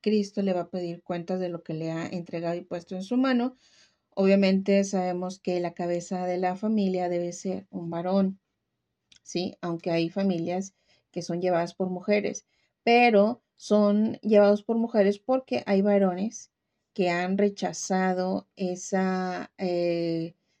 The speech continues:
esa posición al, este, no hacerse cargo de la familia, al llevarse a cabo divorcios,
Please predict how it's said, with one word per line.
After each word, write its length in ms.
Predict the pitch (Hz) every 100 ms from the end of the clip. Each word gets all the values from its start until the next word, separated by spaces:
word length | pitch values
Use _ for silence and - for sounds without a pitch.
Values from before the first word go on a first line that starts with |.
| _ -
esa 260 | 196 233
posición 880 | 240 208 202 165 - 185 175 175 196 _ _ _ _
al, 720 | 170 170 170 170 165 151 117 _ _ _ _ _ _
este, 1040 | - 160 - - 170 160 156 151 156 - -
no 120 | 180
hacerse 320 | 196 196 208
cargo 240 | 202 185 190
de 80 |
la 100 | 175
familia, 1000 | 165 160 170 202 214 208 196 185 185 180
al 320 | - 170 165
llevarse 300 | 165 165 165
a 60 | 165
cabo 260 | - 165 160
divorcios, 920 | 160 165 175 180 190 - 170 165 165